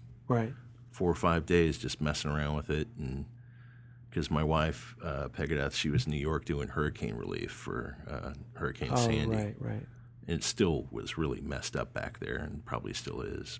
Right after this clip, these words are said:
Speaker 2: But,
Speaker 1: Right.
Speaker 2: uh, that's how that came about, and, and just sent, I said, "Do you mind if I post this on Bandcamp?" And he's like, "No." I said, "It's free. We're not gonna make any money, of course. Let's just put it out there and see what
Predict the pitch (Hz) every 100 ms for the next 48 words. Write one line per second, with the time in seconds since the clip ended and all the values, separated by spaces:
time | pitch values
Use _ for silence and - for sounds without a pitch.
0 | - 110 101 69 69 73 - - - -
1 | - - 85 - 71 62 - 67 71 65
2 | 64 85 - 76 71 67 60 - 78 73
3 | 76 - - - - - 82 - - -
4 | - 71 65 71 69 69 - - - -
5 | - - - 65 69 73 - - - -
6 | - 80 107 - - - - - - -
7 | - - - - - - - - - -
8 | 98 90 - 120 117 78 76 - 65 62
9 | - 73 - 69 53 - - 85 85 -
10 | - 90 - 82 73 - - - - 69
11 | 80 82 104 - - 69 - - 73